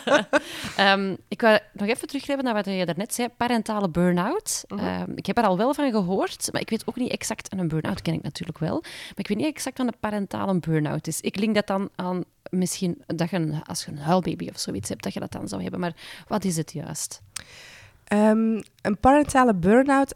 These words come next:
Speaker 2: wat ik merk in mijn praktijk, ga heel vaak, ik heb vroeger, eh, heel veel eerst gewerkt met mensen die zelf in een burn- of een bore-out zaten,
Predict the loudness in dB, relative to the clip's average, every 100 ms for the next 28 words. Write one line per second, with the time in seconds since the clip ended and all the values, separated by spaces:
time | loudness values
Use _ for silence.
0 | _ 0 2 2 -4 0 0 2 0 0
1 | 0 -2 0 -2 -2 0 2 2 2 0
2 | 0 -4 -4 -4 0 2 2 -2 -4 0
3 | 2 2 2 0 0 -2 -2 -4 -4 -2
4 | -4 -4 -6 -4 -4 -2 -2 -2 -2 -2
5 | -2 -2 -4 -4 -2 -2 -4 -6 -6 -4
6 | -6